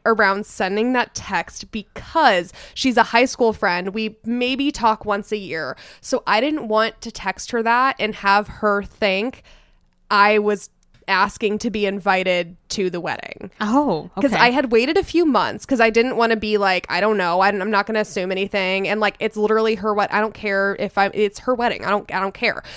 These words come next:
Speaker 1: But I was so nervous to text her because I didn't want her to think, and I was like, "If I text her, she is," th-, this was my belief. "If I text her, she is going to think I'm just trying to weasel my way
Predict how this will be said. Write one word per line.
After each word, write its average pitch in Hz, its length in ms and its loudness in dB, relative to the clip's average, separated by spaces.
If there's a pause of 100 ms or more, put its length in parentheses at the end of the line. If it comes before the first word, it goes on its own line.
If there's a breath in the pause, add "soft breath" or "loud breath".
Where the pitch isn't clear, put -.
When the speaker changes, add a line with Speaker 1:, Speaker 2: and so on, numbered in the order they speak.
(140 loud breath)
Speaker 1:
But 233 180 4
I 214 80 2
was 226 180 0
so 226 300 0
nervous 214 440 0
to - 100 -14
text - 440 -8
her 160 400 -2 (800 soft breath)
because 226 320 0
I 214 180 2
didn't 196 360 -4
want 202 200 2
her 220 140 2
to 202 100 2
think, 202 320 -2
and 214 100 2
I 208 60 4
was 208 160 2
like, 214 180 2
"If 208 160 0
I 240 120 4
text - 280 -2
her, 226 120 4
she 240 320 -2
is," 208 240 2
th-, 208 160 2
this 226 200 2
was 196 120 -12
my 190 100 -4
belief. - 380 -10
"If 214 100 0
I 202 80 4
text 233 360 0
her, 240 100 8
she 233 160 0
is 214 140 2
going 214 320 2
to 226 60 0
think 208 240 -2
I'm 196 120 0
just 196 200 -2
trying 196 280 -2
to 220 100 -8
weasel 196 340 -2
my 202 160 0
way 190 360 0